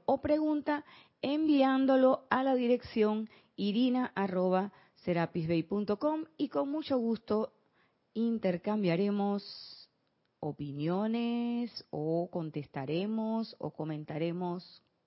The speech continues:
cualquiera que este sea el caso. Y hoy tenemos dos anuncios de patrocinadores. <laughs> Porque tenemos un fin de semana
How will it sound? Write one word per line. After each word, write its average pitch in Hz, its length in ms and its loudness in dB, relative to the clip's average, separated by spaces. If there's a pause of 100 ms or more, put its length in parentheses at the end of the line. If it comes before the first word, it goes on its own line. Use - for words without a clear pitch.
(120)
cualquiera 147 480 -8
que 120 120 -14
este - 240 -16
sea - 160 -12
el 151 100 -8
caso. 254 460 -4 (640)
Y 262 140 0
hoy 285 160 10
tenemos 285 680 2
dos 285 200 4
anuncios 247 720 -2
de 175 160 0
patrocinadores. 165 1040 -2 (400)
<laughs> - 2500 -4
Porque 311 480 8
tenemos 254 420 2
un 247 220 0
fin 240 400 0
de 226 140 2
semana 190 680 0